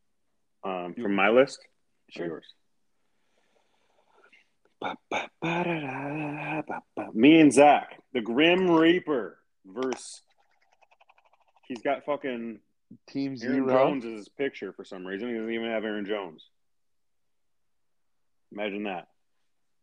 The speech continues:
Speaker 2: <laughs>
Speaker 1: Team Zeroff, like, is he even, does he even care about the league? People are wondering. His, his team name is Team Zeroff.
Speaker 2: Well, you know what's annoying about that is every single day I have to get an alert that he renamed,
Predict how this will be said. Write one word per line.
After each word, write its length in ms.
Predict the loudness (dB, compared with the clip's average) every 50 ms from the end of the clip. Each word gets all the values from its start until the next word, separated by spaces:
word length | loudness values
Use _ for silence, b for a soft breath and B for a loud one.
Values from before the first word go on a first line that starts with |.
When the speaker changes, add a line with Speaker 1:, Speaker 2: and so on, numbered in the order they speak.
| _ -6
Speaker 2:
<laughs> 680 | -6 -6 -6 -12 -16 -18 -18 -16 -16 -16 -16 -18 -16 -4
Speaker 1:
Team 320 | 2 4 4 4 4 0
Zeroff, 680 | -2 -4 -2 2 4 4 6 8 8 8 8 6 4
like, 200 | 0 -6 -6 -8 -10
is 160 | -16 -16 -14
he 100 | -10 -10
even, 400 | -8 -8 -8 -8 -10 -10 -10 -12
does 140 | -12 -12 -10
he 100 | -8 -8 -6
even 120 | -6 -6
care 200 | -8 -8 -6 -6
about 180 | -2 -2 -2 -2
the 60 | -2
league? 200 | -4 -6 -6 -6
People 180 | -6 -6 -4 -2
are 60 | -2
wondering. 380 | -2 -2 -2 -2 -2 -4 -6 -8 _ _ _ _ _ _ _ -14
His, 140 | -14 -14 -10 -6
his 180 | -4 -4 -4
team 200 | -2 -2 -2 0
name 160 | 0 2 0
is 80 | 0 -2
Team 380 | -4 -6 -4 -2 0 0 0 0
Zeroff. 480 | 0 0 2 2 2 2 2 0 -2 -6 _ _ _ _ _ _ _ _ _ _ 8
Speaker 2:
Well, 220 | 8 8 8 8 4
you 120 | 2 2 4
know 120 | 4 4
what's 160 | 4 2 0
annoying 320 | -6 -8 -6 -4 -4 -4 -2
about 260 | -2 -2 -2 -2 -2
that 320 | -2 0 2 2 0 0 -4 -4
is 480 | -4 -2 -2 -2 -4 -4 -8 -12 -14 -18 _ _ _ _ _ _ _ _ _ _ _ _ _ _ _ _ _ _
every 260 | -2 0 0 0 -2 -4
single 260 | -4 -6 -6 -6 -6
day 300 | -4 -2 -2 0 2 2
I 120 | 2 0
have 140 | 0 -4 -6
to 80 | -10 -8
get 120 | -6 -6
an 120 | -4 -4
alert 420 | -6 -6 -4 -4 -4 -6 -6 -8 -8
that 220 | -6 -6 -6 -6
he 200 | -8 -8 -10 -8 -6
renamed, 680 | -6 -4 -4 -2 -2 -2 -2 -2 -2 -2 -2 -4 -6